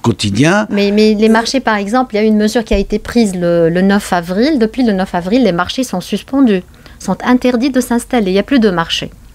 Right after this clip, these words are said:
Speaker 2: Par exemple, c'est l'une des mesures qui a, qui ont été prises.
Speaker 1: Euh, mais il n'y a plus de marché ?
Speaker 2: Il n'y a plus de marché. Les marchés hebdo-, hebdomadaires, il n'y a plus de, de marché hebdomadaire.
Speaker 1: Euh, et, euh,
Speaker 2: Il n'y a
Speaker 1: com-
Speaker 2: que les petits, euh, comment dire, les petits vendeurs de légumes de, de, de quartier ou bien les grandes surfaces.
Speaker 1: Mais ce que j'entends dire, c'est que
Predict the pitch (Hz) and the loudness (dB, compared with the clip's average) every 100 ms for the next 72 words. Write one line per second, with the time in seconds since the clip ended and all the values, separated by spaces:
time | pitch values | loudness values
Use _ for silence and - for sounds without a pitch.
0 | - - - - - - - - - 240 | -20 -20 -20 -20 -20 -20 -20 -8 -2 -2
1 | 208 196 - 226 247 196 175 175 175 202 | 0 -2 0 4 4 2 0 -2 -4 -6
2 | - 170 165 - 170 160 175 - - 165 | -4 -6 -6 -8 -8 -8 -12 -10 -8 -8
3 | 160 - - - 60 82 - 92 120 139 | -10 -18 -20 -14 -12 -10 -4 2 4 4
4 | 123 156 135 135 139 - 262 302 233 208 | 4 4 4 2 0 0 0 0 0 -2
5 | 185 165 - - 165 - 190 202 - 214 | -2 -4 -8 -12 -10 -2 0 0 0 -2
6 | 185 196 196 185 208 185 180 208 196 185 | 0 0 0 0 0 0 0 0 0 0
7 | 214 170 160 160 165 - 180 160 160 156 | 0 0 -2 -2 -2 -4 -6 -4 -4 -4
8 | 147 156 - - - - - - - - | -4 -8 -10 -20 -20 -18 -14 -12 -4 0
9 | 120 135 147 139 135 131 135 220 240 277 | 2 4 4 4 6 6 6 4 4 0
10 | 277 277 277 269 254 - 254 254 240 226 | 0 0 0 0 -4 0 0 2 2 2
11 | 214 214 233 220 208 202 202 - 233 233 | 2 2 0 0 -2 -4 -4 -4 -4 -2
12 | 208 214 208 208 196 202 202 202 214 185 | 0 2 2 2 0 -2 0 2 2 2
13 | 175 170 170 175 185 214 - - 220 247 | -2 -2 -4 -4 -2 0 0 0 0 2
14 | 262 202 202 220 214 180 175 180 - - | 2 0 0 0 0 -2 -4 -6 -4 2
15 | 117 117 180 - 131 120 120 92 131 143 | 4 4 0 0 0 0 -2 -2 0 2
16 | 104 98 117 165 180 147 - 104 - 123 | 2 2 2 2 0 -2 -2 -2 0 0